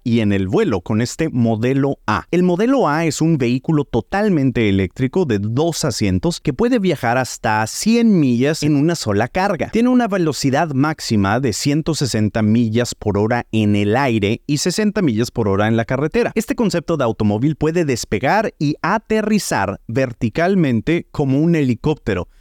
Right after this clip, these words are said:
y también puede volar como un avión. Aleaf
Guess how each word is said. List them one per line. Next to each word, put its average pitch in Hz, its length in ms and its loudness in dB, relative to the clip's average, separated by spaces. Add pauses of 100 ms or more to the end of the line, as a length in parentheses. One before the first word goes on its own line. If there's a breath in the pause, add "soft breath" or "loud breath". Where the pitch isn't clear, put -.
(100)
y 196 100 -2
también 233 280 4
puede 202 200 2
volar 151 400 0 (100)
como 131 240 0
un 151 120 2
avión. 180 420 0
Aleaf 208 400 2